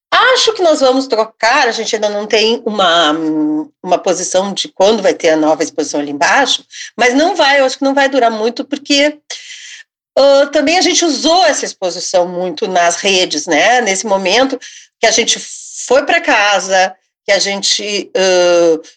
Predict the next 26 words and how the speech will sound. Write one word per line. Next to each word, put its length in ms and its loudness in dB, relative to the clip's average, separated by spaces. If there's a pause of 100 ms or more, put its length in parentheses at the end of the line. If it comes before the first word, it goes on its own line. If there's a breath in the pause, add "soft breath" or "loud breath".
(140)
ficou 300 0
pensando 420 2
no 100 0
que, 120 -10
que 80 -2
a 40 2
gente 200 -2
ia 80 0
falar, 640 2 (320 soft breath)
a 120 4
gente 340 -2 (320)
definiu, 480 2
e 60 4
foi 180 2
o 40 -2
que 80 -4
a 40 0
gente 200 -2
fez 180 -2
quase 260 0
em 40 -2
dois 200 0
mil 120 -2
e 80 -2
vinte 280 -4
inteiro, 680 0